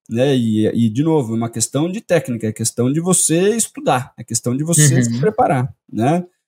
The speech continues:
Speaker 1: A gente tem cinco aulas no módulo de objeção dentro do método Supervendedores, né?
Speaker 2: Exato.
Speaker 1: Porque é um negócio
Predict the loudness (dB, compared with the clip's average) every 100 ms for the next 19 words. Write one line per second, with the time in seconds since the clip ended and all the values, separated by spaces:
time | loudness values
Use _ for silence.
0 | _ _ _ -10 -6 -4 -2 0 0 0
1 | 0 0 0 -2 -6 -6 -2 0 2 2
2 | 2 2 4 4 4 2 2 2 2 2
3 | 0 0 0 0 2 2 2 0 0 0
4 | 0 0 0 -2 0 0 -2 -4 -4 -2
5 | 0 0 -2 -4 -6 -12 -18 _ _ _
6 | _ -2 2 4 2 0 -4 -10 _ _
7 | _ -4 0 2 4 2 2 2 2 4
8 | 2 0 -2 -4 -4 -6